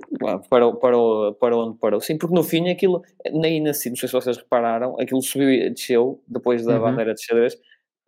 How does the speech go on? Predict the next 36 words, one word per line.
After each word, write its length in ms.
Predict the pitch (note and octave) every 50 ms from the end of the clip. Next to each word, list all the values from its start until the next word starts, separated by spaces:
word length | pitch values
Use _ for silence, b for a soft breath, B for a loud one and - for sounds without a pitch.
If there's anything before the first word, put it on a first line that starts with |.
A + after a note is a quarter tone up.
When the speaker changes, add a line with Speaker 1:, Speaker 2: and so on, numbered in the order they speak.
| - -
Speaker 1:
aqueles 460 | C3 - D3 D3 D3 - - - -
três 260 | - B2+ C3+ C3 B2
ou 120 | B2 A#2+ A#2
quatro 500 | - B2 A#2+ A#2 B2 A#2+ - - D3+ D#3 -
subiram 400 | - - - C3 B2+ C3+ C3 C3+
e 40 | C3 B2+
desceram 240 | - C3 C3 C3+
na 60 | C3+ C3+
tabela, 440 | C3+ C3 C3 C3+ C3+ C3+ C#3+ C#3+
pá, 120 | - D3+ D#3+
aí 120 | E3 D#3+
três 240 | - E3+ F3 F#3 F#3+
vezes. 300 | F3 E3 A#2+ A2+ G#2+ G#2
Eu 100 | G#2 -
tava, 240 | - G2+ G2+ G#2 G#2
não 400 | G#2 G#2 G#2 G#2 G#2+ G#2+ G#2+ G#2+
Speaker 2:
Sim. 60 | G#2+ G#2
Speaker 1:
estava 240 | A2 A2+ G#2+ A2+ A2
a 40 |
perceber 340 | - - - - A#2+ A#2 A2+ A#2
onde 120 | A#2+ A#2+
é 20 |
que 80 | A2+ A#2
eles 140 | A#2 A2+ A2+
iam 160 | B2 A#2+ A#2+ A#2+
Speaker 2:
Sim, 60 | C3+ C#3
eu 200 | D3 D3+ C#3 C#3
acho, 160 | C3+ C3+ C#3
Speaker 1:
parar. 160 | C#3+ - C#3
Speaker 2:
aquilo, 300 | B2+ - - D#3 D#3+ D#3+
eu 60 | C#3+
acho 240 | C#3 C#3 C3 - -
que 100 | - C3+
o, 540 | C3 C3 C3 C3 C3 B2+ C3+ C3 A#2+ A#2+ A#2+ A#2+
e 260 | A2+ A2 G#2 G#2 G#2
até, 320 | G2+ G2+ - A2 G#2+ G#2